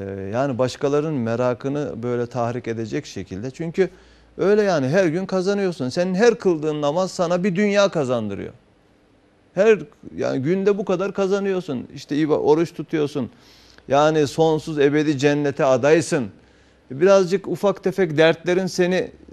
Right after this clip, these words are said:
şey yapmamalı. Yani dertlerin, sıkıntıların seni boğmamalı. Boğmamalı. Boğmaman için, boğmaması için daha büyük düşünmelisin. Ve büyük düşünmelisin ve bunun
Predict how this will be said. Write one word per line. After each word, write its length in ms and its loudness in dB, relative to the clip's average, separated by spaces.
şey 200 -4
yapmamalı. 600 -6
Yani 240 -6
dertlerin, 460 0
sıkıntıların 640 -6
seni 340 -4
boğmamalı. 680 6
Boğmamalı. 720 6
Boğmaman 480 4
için, 480 -6
boğmaması 560 2
için 240 -2
daha 260 6
büyük 300 4
düşünmelisin. 760 -4
Ve 280 -4
büyük 280 -2
düşünmelisin 680 -4
ve 140 0
bunun 220 0